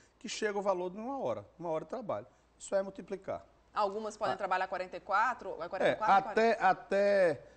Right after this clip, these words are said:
Speaker 1: ela tem, a jornada de trabalho pode ser de oito horas diária, com mais duas horas extras.
Speaker 2: É isso. Pode
Speaker 1: No caso
Speaker 2: aí,
Speaker 1: da doméstica.
Speaker 2: mas é bem flexível, né? No
Speaker 1: É
Speaker 2: caso,
Speaker 1: flexível.
Speaker 2: vinte e duas horas tá ok.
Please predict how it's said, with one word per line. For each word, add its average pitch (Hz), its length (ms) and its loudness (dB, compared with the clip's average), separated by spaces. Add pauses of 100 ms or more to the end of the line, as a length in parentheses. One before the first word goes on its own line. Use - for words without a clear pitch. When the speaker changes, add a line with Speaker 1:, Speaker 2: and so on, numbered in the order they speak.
(140)
Speaker 1:
ela 147 180 2
tem, 156 280 0
a 135 100 2
jornada 156 260 2
de 165 60 -6
trabalho 147 360 2
pode 147 180 0
ser 143 100 -4
de 135 100 0
oito 185 200 2
horas 143 200 4
diária, 156 360 4
com 180 140 -6
mais 185 280 0
duas 185 300 -2
horas 170 280 0
extras. 143 220 -8
Speaker 2:
É 170 40 -4
isso. - 340 -12 (500)
Pode 180 160 -2
Speaker 1:
No - 40 -12
caso 151 140 4
Speaker 2:
aí, 135 60 -2
Speaker 1:
da 151 80 4
doméstica. 135 360 -4
Speaker 2:
mas 202 140 -2
é 208 60 0
bem 208 140 -4
flexível, 165 580 -12
né? 165 140 -8
No 170 60 -8
Speaker 1:
É 165 40 -14
Speaker 2:
caso, 165 220 2
Speaker 1:
flexível. 196 200 0
Speaker 2:
vinte - 120 -10
e 220 40 -6
duas 202 200 -4
horas 208 220 0
tá 214 160 0
ok. 160 300 -10